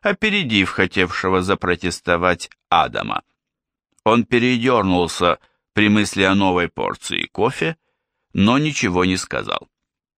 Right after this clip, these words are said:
По крайней мере, это дало им возможность некоторое время побыть одним, пока Аманда занималась кофе. Они изучили стоявшие на белой каминной полке фотографии в рамках.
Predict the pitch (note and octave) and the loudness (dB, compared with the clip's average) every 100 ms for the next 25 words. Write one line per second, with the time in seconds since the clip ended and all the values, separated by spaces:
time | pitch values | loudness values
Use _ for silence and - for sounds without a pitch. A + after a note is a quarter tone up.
0 | _ _ G2 F2+ A2 A2 A2 G#2 G#2 G2+ | _ _ 0 2 2 2 2 2 2 0
1 | G2+ F#2+ F#2 F#2+ G2 F#2+ F2+ F2+ F#2 F#2 | 0 -2 2 2 2 2 2 0 0 -2
2 | F2+ F#2 - F#2+ F2+ F2+ F2 F2+ F2+ F2 | 0 -4 -2 -2 0 -2 0 2 2 2
3 | F2+ F#2 E2+ F2+ E2+ F2+ - A#2 C3 B2+ | 2 0 0 -2 0 -2 -2 -2 -2 -2
4 | E2+ C2+ _ _ _ _ G2+ F2 F#2+ F2+ | -2 -6 _ _ _ _ -2 2 2 4
5 | F2+ F2+ F2+ F2+ F2 F2+ F2+ F2+ F2 F2+ | 4 2 2 -2 0 2 2 2 2 0
6 | - - - - - - _ _ _ _ | -4 -8 -8 -8 -12 -16 _ _ _ _
7 | _ _ _ _ _ _ - F#2+ D#3+ G#3 | _ _ _ _ _ _ 0 2 4 0
8 | - - B2 A#2+ A#2 - F3 D#3 C#3 - | -4 -4 -2 0 -2 -2 -2 0 -2 -2
9 | A#2 A#2 B2 A2+ - G2+ G2 G2 F#2+ F#2 | 0 2 0 -2 -2 2 2 2 2 2
10 | F#2+ F2+ F2+ F#2 F2+ F2+ F2+ F2 E2 - | 2 2 2 2 4 2 2 0 -2 -2
11 | G#2 A#2+ - C3 - _ _ _ _ - | -2 -2 -2 -4 -4 _ _ _ _ 0
12 | A2 C3+ B2+ A2+ F2 D2 C#2+ C2+ A1 G1+ | 2 2 2 4 2 0 -2 -2 -2 -4
13 | - - - - | -4 -10 -16 -18